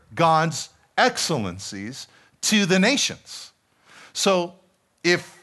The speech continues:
we detach ourselves, who will we declare to?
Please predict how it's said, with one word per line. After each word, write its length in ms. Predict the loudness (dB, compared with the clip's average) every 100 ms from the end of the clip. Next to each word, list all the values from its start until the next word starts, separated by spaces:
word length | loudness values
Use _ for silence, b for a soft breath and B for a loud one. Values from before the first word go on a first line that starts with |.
| _
we 200 | -4 -2
detach 640 | 0 -2 -2 0 2 2 2
ourselves, 640 | 0 0 0 2 0 -6 b b b -6
who 360 | 2 2 4
will 220 | 4 2
we 200 | 2 0
declare 720 | 2 0 -2 -2 2 4 2
to? 440 | 0 -2 -2 -2